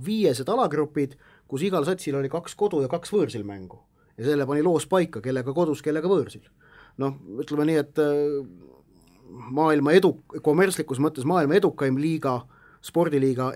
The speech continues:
N F L, ei, äh, pea mitte, ei,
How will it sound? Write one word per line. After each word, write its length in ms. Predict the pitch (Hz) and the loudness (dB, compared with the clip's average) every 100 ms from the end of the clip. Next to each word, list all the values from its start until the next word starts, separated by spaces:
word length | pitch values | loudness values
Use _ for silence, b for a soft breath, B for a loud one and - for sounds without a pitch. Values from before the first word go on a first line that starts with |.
| 175 | 2
N 140 | 170 | 2
F 180 | 131 185 | 2 2
L, 220 | 190 131 127 b b b 120 | 4 2 0 b b b -2
ei, 400 | 131 139 135 135 | 2 2 2 2
äh, 380 | 135 135 131 131 131 131 160 175 - - | 0 0 -2 -2 -4 -8 -16 -20 -10 0
pea 160 | 175 143 | 2 2
mitte, 320 | 156 175 - 147 | 2 0 -2 -2
ei, 220 | 151 151 | 2 2